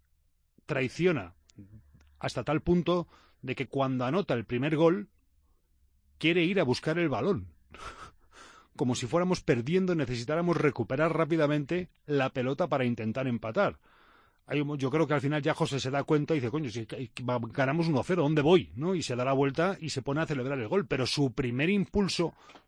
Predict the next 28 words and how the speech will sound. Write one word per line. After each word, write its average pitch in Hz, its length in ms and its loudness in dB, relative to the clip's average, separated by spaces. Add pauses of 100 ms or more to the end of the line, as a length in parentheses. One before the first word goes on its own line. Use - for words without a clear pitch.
da 120 260 2
la 165 100 2
sensación 156 440 -2
a 135 80 -2
través 123 240 -2
de 160 60 0
las 156 120 0
imágenes 160 320 -2
de 147 60 -4
la 147 100 0
televisión 156 380 -2
es 151 100 -4
que 151 100 0
va 147 140 2
a 165 60 4
buscar 151 340 -2
el 165 80 0
balón 160 380 2 (560)
para 156 340 0 (420)
sacar 160 460 2
ra-, 143 460 -2
rápidamente 147 540 0
o - 40 -2
para 147 200 0
provocar 120 440 -2
que 143 80 -2
el 123 80 0
Mallorca 120 500 -2